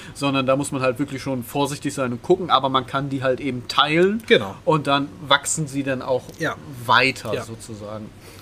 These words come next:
Speaker 1: Clownfisch hattest du gesagt,
Speaker 2: Genau.
Speaker 1: das, das Plankton hattest du gesagt. Wie sieht's aus mit Korallen?
Speaker 2: Hm,
Speaker 1: Ist es
Speaker 2: Korallen,
Speaker 1: überhaupt auch,
Speaker 2: ja.
Speaker 1: wie gesagt, platztechnisch
Speaker 2: Ja.
Speaker 1: möglich,
Speaker 2: Ja, ja.
Speaker 1: sozusagen?
Speaker 2: Also Korallen ist total easy, was das angeht. Also das kann jeder Hans und Franz auf gut Deutsch gesagt.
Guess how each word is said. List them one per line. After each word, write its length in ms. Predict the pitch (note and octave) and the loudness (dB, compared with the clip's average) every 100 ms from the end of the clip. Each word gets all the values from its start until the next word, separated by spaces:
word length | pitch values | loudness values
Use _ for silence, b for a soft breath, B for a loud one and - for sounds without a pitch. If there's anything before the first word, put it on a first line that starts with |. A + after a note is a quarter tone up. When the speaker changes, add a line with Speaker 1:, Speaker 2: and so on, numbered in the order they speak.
| B B - - - - - - | B B -20 -20 -20 -18 -14 -2
Speaker 1:
Clownfisch 500 | D3 D3 D#3+ G3 F3+ | 4 4 4 -6 -4
hattest 300 | E3+ E3+ - | -4 -4 -8
du 60 | |
gesagt, 380 | E3 D#3 D#3 D#3 | -4 4 6 6
Speaker 2:
Genau. 120 | C#3 D3 | 4 -2
Speaker 1:
das, 160 | B2 | -4
das 140 | A2+ - | -4 -2
Plankton 400 | C3+ D3+ F3+ D#3+ | 2 2 0 -4
hattest 280 | D#3+ D#3 D#3+ | -6 -8 -10
du 40 | |
gesagt. 440 | D3+ C#3+ D3 D3 - - C#3 | -8 0 2 2 -2 -12 -4
Wie 100 | D#3 | -2
sieht's 240 | E3 D#3 | -2 -4
aus 240 | - C#3+ - | -6 -6 -6
mit 180 | C#3 | -12
Korallen? 680 | - D#3 A#2 A#2+ B2 A2+ G2+ | -2 0 2 2 4 2 0
Speaker 2:
Hm, 80 | G2 B C3 B2+ B2+ | -8 B -14 -10 -6
Speaker 1:
Ist 160 | D3 F3+ | -4 -2
es 80 | |
Speaker 2:
Korallen, 200 | - C3+ | 4 6
Speaker 1:
überhaupt 220 | D3+ D#3 F3 | 6 6 4
auch, 140 | C3 | 0
Speaker 2:
ja. 240 | A#2 G#2 G2 | 0 -4 -2
Speaker 1:
wie 80 | D3 | -4
gesagt, 340 | C3+ C3+ - | 0 -2 -2
platztechnisch 800 | - C#3 - - - C#3 C#3 B2 | 2 2 4 -2 -2 -4 -4 -8
Speaker 2:
Ja. 60 | A#2+ | -4
Speaker 1:
möglich, 380 | B2+ D3+ D#3 A2+ | 2 4 4 0
Speaker 2:
Ja, 60 | G#2+ G#2 - | -8 -10 -12
ja. 140 | G#2+ | -12
Speaker 1:
sozusagen? 380 | F#2 A2+ A2 G#2+ | -12 -12 -12 -10
Speaker 2:
Also 140 | C3 - | -10 -6
Korallen 320 | C3 C#3+ E3+ | 2 4 4
ist 140 | D3 | 2
total 340 | - C#3 C3 A#2+ | -2 -4 -4 -2
easy, 400 | D#3+ F3 G#3 G3 | -2 0 -2 -4
was 180 | C#3 D3 | -4 -4
das 160 | D#3 D3 | -4 -4
angeht. 260 | D#3 D#3 | -4 -4
Also 140 | A#2+ A#2+ | -4 -6
das 120 | - | -6
kann 140 | C3+ | -6
jeder 180 | C3 C3 | -2 2
Hans 200 | B2+ B2 | 0 -2
und 100 | A#2 | -6
Franz 260 | - D#3+ E3 | -2 -2 -2
auf 140 | - | -6
gut 100 | D3 | -2
Deutsch 200 | D3+ D3 | 0 0
gesagt. 300 | C#3 C3+ C#3 | -2 0 0